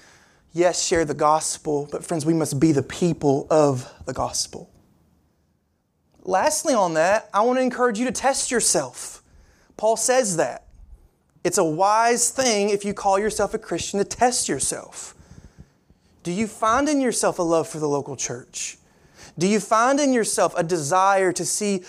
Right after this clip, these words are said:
uh, those in the local church thrive in the Christian life? Are you, are you deeply, intimately involved with one or a few other believers in which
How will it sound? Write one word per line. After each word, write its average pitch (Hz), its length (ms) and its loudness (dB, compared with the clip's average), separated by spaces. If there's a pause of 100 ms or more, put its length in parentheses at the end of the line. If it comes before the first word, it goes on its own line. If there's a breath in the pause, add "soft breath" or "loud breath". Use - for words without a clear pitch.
(180 loud breath)
uh, 196 220 2
those 196 400 2
in 190 300 -2
the 185 100 0
local 185 260 0
church 185 360 -6
thrive 208 760 0
in 214 60 -4
the 202 100 0
Christian 165 540 -2
life? - 560 -8 (320 loud breath)
Are 190 120 2
you, 233 360 2
are 202 120 4
you 226 220 0
deeply, 226 600 0
intimately 233 600 0
involved 214 500 0 (220 loud breath)
with 208 180 0
one 220 440 2
or 220 180 2
a 208 40 -2
few 233 260 -2
other 226 260 2
believers 226 560 2
in 196 160 0
which 208 220 0